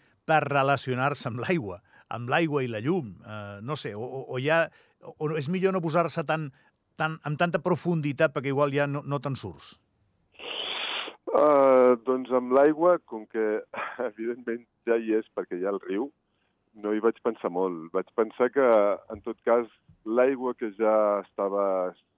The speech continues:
Speaker 2: circulant pel riu formaria part una mica de, de, de, de la música, d'un rerefons, no? Que com, com moltes vegades també faig música, <clears throat> composo música per meditació i per classes de ioga també,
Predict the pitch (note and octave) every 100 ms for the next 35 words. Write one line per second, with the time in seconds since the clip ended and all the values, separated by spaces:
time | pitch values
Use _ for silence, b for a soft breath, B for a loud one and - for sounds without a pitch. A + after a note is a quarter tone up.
0 | - G#2+ A2 G2+ G2+ G2+ F#2+ F#2+ A#2 C3+
1 | C#3 - G#2 G2+ F#2+ G#2+ - G#2+ A2 G#2+
2 | G2+ F#2+ F#2 A2 G#2 G2 F2 E2 E2 D2
3 | - - - E2+ E2 E2 D#2 - F2 F2
4 | A2 A2+ G2 D#2 - _ _ _ F2 F2+
5 | G2 G2 G#2 G2+ G2 - G#2+ G2+ F#2 -
6 | - _ B B B B B - G2 A#2+
7 | G#2+ F#2+ F#2+ F#2 G2+ G2 G#2 G#2 G#2+ -
8 | G2 G2+ G2+ - G#2 G#2 A2 A2 A2 G2+
9 | G#2+ G#2 F#2+ G2 _ G3 F#3 B2+ A2 G#2
10 | A2 A2+ A2+ A2+ A2+ A2+ G#2 G2 G2 F#2
11 | F#2 F#2 - G#2+ A2 A2+ G#2+ - b _
12 | - F#2+ F2+ F#2 G2+ G#2+ G2+ F#2 F2+ G#2
13 | A2 G2 F#2 F#2 -